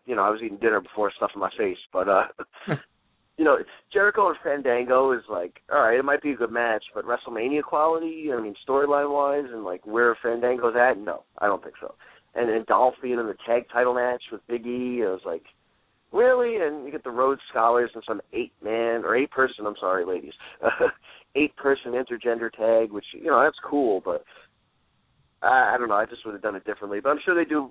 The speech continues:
whatever they do for a reason. They're the best at what they do. I just, as a fan, you know, a fan of me is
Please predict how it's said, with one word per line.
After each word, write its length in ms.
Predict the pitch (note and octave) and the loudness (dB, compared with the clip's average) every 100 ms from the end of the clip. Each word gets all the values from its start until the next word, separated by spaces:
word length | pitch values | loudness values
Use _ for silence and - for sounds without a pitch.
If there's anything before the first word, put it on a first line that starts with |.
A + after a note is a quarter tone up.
| _ | _
whatever 280 | B2+ C3 B2+ | 2 2 2
they 100 | A#2+ | -2
do 140 | A#2+ - | -4 -4
for 120 | G#2+ | -4
a 20 | |
reason. 300 | G#2 A2 G2+ | -4 -8 -6
They're 100 | G#2 | -4
the 80 | G#2+ | -2
best 220 | G#2+ G#2+ G#2+ | -2 -4 -8
at 60 | |
what 120 | G#2 G2+ | -8 -8
they 100 | G2 | -6
do. 280 | G2+ F#2 | -4 -2
I 40 | F#2 | -4
just, 180 | G2+ - _ - - _ _ _ | -8 -20 _ -20 -20 _ _ _
as 100 | - C3 | 0 0
a 180 | - | -2
fan, 440 | D#3+ E3 B2 G2 F2+ _ | 2 2 0 -6 -12 _
you 80 | A#2+ | -6
know, 80 | A2+ | -6
a 120 | - | -4
fan 200 | C#3+ D3 | -4 -4
of 80 | B2 | -4
me 160 | G#2+ | -6
is 100 | G2+ | -10